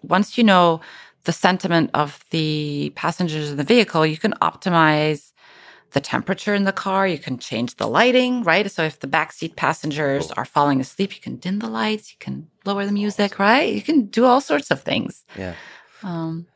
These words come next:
Speaker 2: I mean, of course, you could do that kind of stuff with a two-year delay, but it's tougher.
Speaker 1: Right.
Speaker 2: Yeah. Um, do you think, do you think, uh, Tesla or Waymo or some of these companies that are doing,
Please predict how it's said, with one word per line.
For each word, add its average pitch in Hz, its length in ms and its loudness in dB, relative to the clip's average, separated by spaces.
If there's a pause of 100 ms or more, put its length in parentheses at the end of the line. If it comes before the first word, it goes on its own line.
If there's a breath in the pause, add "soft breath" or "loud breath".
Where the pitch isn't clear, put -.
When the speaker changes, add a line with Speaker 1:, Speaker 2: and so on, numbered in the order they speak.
Speaker 2:
I 127 60 2
mean, 131 180 6
of 110 140 0
course, 113 360 2
you 101 80 -8
could 90 140 -8
do 95 120 -2
that 92 160 0
kind 90 160 -6
of 85 60 -8
stuff 87 260 -6
with 82 140 -14
a 80 40 -12
two-year 82 460 -8
delay, 80 420 -8
but 78 120 -14
it's 78 120 -14
tougher. - 480 -16 (160)
Speaker 1:
Right. - 120 -20 (260)
Speaker 2:
Yeah. 78 280 -16 (720 loud breath)
Um, 95 640 4 (1120)
do 104 140 -2
you 113 180 6
think, - 840 0 (140)
do 95 100 -4
you 98 60 2
think, - 400 0 (160)
uh, 73 380 0
Tesla 92 500 2
or 85 160 2
Waymo 92 600 4
or 82 260 -2
some - 480 -6
of 87 60 -4
these 87 220 -2
companies 85 520 -4
that 80 100 0
are 80 60 -2
doing, 85 400 0